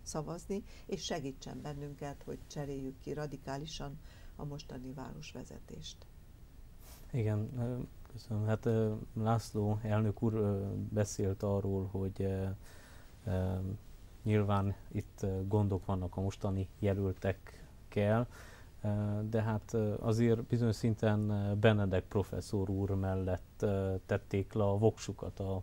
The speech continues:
Speaker 2: polgári párt, ö, vezetősége. Hát akkor, ö, ezt a, ö, nagyon tetszett ez a kifejezés, a meritokráciát, ö, ilyen szempontból, ö, lehet alkalmazni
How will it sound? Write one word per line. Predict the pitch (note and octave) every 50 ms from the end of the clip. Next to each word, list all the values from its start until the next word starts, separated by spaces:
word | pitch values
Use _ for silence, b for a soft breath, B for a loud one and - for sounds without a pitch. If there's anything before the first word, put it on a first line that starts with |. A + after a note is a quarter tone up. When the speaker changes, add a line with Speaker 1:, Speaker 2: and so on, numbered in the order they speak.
| - -
Speaker 2:
polgári | - G2+ F#2+ F#2+ F#2+ F#2+ F#2 F#2 F#2 F#2 - -
párt, | G2 F#2+ F#2+ G2 - - -
ö, | G2+ G2 F#2+ F#2+ F#2+ F#2+ G2+ B B B B B B
vezetősége. | - G2+ G2+ F#2+ G2 F#2+ - - G#2 G2 G2 - - - G2+ G2 G#2+ G#2 G2 G#2 B B B B B B B B -
Hát | - G#2 G#2
akkor, | - G2+ - - - A#2 G#2+ G#2+
ö, | G#2+ G2+ G2+ G2 G2 - - A#2 A#2+ - - -
ezt | - A2 G#2 - -
a, | A#2 G#2+ G2+ G#2 - - -
ö, | - - A2+ A2+ - - - - -
nagyon | B2 B2 A#2+ A2+ G2+
tetszett | - G#2 - - A2 G2 -
ez | G2+
a | F#2+ F2+
kifejezés, | - - G#2+ - - G#2 G2+ G2 F#2+ G2 F#2+ - -
a | G2+
meritokráciát, | G2+ G#2 A2 A2 G#2+ G#2+ G#2 - G#2 - - - G2+ G2 F#2+ - - - - - G1+ - - G#2 - - -
ö, | - A#1 G#1+ G#1+ A1 A2+ - - - - -
ilyen | - G#2+ G#2 G#2
szempontból, | - - A2+ A2 G#2 - - A2+ A2 G#2+ G2+ G#2+ G#2 G2+ G2 G2
ö, | F#2+ F#2+ G2 G2 G2 G2+ - - G#2+
lehet | G#2+ G2+ A2 A2+ A2
alkalmazni | - B2 A#2 A2+ - - B2 A#2+ A#2 A#2 A#2 A#2 A2+ - - B2 A#2+ A#2+